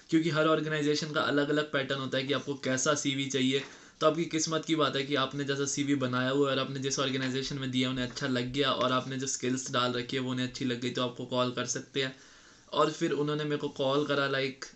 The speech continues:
"आप interview के लिए आ सकते हो।" और interview में उन्होंने मेरा ये सीवी रख रखा था और इससे ही वो पूरा देख रहे थे, like, मेरे को क्या experience है, मैंने कहाँ internship करी हुई है, मैंने क्या-क्या projects करे हुए हैं।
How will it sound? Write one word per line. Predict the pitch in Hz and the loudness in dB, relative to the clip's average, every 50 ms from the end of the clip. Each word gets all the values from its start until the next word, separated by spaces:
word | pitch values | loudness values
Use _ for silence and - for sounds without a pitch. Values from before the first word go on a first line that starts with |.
| _ - | _ -4
"आप | - 131 131 127 - - _ - | -2 -2 -2 -2 -4 -12 _ -6
interview | 135 135 131 143 139 139 143 135 | -6 -2 -2 -2 0 0 -2 0
के | 139 139 | 0 0
लिए | 139 | 2
आ | 131 127 | 2 2
सकते | 131 143 143 - 151 | 0 -2 0 2 2
हो।" | 143 | 2
और | - | 4
interview | 139 143 135 147 147 139 147 143 | 2 0 0 0 0 2 0 0
में | 147 | 0
उन्होंने | 147 143 143 143 139 | 0 0 0 -2 0
मेरा | 139 139 143 | 0 2 4
ये | 143 143 139 | 2 2 2
सीवी | - - 131 131 131 156 | 0 0 2 2 2 4
रख | 156 151 147 151 | 2 2 2 2
रखा | 143 139 139 143 | -2 -2 -2 -2
था | 135 139 139 - - - - - - - - - | -2 -2 -4 -6 -12 -20 -20 -20 -20 -20 -6 2
और | - 147 151 - - | 2 2 2 2 0
इससे | 180 170 - - - 220 | 0 2 2 4 6 6
ही | 226 220 | 6 6
वो | 202 196 | 2 0
पूरा | 180 180 - 165 175 170 165 | 0 -2 -4 0 0 0 0
देख | 151 143 147 143 147 151 | 2 4 4 4 4 4
रहे | 156 147 | 2 4
थे, | 147 151 143 | 4 4 2
like, | 143 135 143 139 147 | 2 0 0 -2 -2
मेरे | 143 139 135 | -4 -2 0
को | 143 147 147 - - | 0 0 0 0 0
क्या | 143 143 143 | 2 2 4
experience | 143 139 139 - - 143 143 143 135 131 131 | 2 2 -2 -2 -2 0 0 0 0 -2 -4
है, | 143 139 | -4 -4
मैंने | 139 139 139 | -2 -4 -4
कहाँ | 135 - 139 131 123 143 147 147 | -4 -2 -4 -2 0 2 2 2
internship | 143 135 127 135 135 135 131 - 151 147 147 | 2 0 0 -2 -2 -2 -2 -2 -4 -4 -2
करी | - 135 135 131 | 0 0 0 0
हुई | 131 131 | 0 0
है, | 135 139 | 0 -2
मैंने | 135 135 131 135 | -2 -2 -4 -6
क्या-क्या | 131 131 135 135 135 131 151 147 | -4 -2 0 0 0 2 0 0
projects | 147 147 139 135 135 131 - - - | 2 0 0 2 0 -2 -2 -6 -4
करे | - 143 127 131 | -2 0 0 0
हुए | 127 127 131 | 2 0 0
हैं। | 127 127 | -2 -4